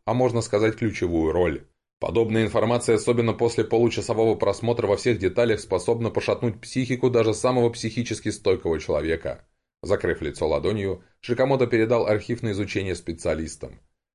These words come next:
К этому важному делу скоро присоединились все, кому не лень. Надо отметить, что процесс спаривания со всеми существующими видами живых существ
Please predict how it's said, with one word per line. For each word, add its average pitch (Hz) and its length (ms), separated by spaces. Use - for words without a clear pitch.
К - 60
этому 87 240
важному 90 380
делу 85 320
скоро 107 300
присоединились 104 640
все, 104 220
кому 90 260
не 85 120
лень. 82 360
Надо 95 240
отметить, 101 400
что - 160
процесс 95 460
спаривания 95 480
со 85 160
всеми 107 240
существующими 98 800
видами 107 360
живых 95 300
существ 120 600